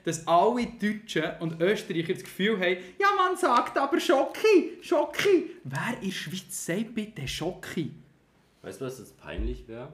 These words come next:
Speaker 1: Was?
Speaker 2: Wenn's wirklich einen Dialekt bei euch gibt,
Speaker 1: Nein,
Speaker 2: das
Speaker 1: da,
Speaker 2: sagt
Speaker 1: da bekomme ich das Kulturschöckeli. Wirklich.
Speaker 2: <laughs>
Speaker 1: Nein,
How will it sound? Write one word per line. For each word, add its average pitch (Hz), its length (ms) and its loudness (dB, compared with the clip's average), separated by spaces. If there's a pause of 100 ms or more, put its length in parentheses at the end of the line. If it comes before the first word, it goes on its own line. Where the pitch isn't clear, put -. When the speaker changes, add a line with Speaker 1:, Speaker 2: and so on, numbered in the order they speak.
Speaker 1:
Was? 143 380 -2
Speaker 2:
Wenn's 80 220 -16
wirklich - 240 -14
einen 90 80 -20
Dialekt 82 380 -14
bei 82 80 -12
euch 78 120 -16
gibt, 139 140 -4
Speaker 1:
Nein, 190 140 4
Speaker 2:
das 196 100 4
Speaker 1:
da, 185 80 2
Speaker 2:
sagt 175 160 -4
Speaker 1:
da 190 60 2
bekomme 175 320 -2
ich 156 80 -4
das - 80 -10
Kulturschöckeli. 160 960 -2
Wirklich. 160 440 4
Speaker 2:
<laughs> - 2000 6
Speaker 1:
Nein, 151 360 2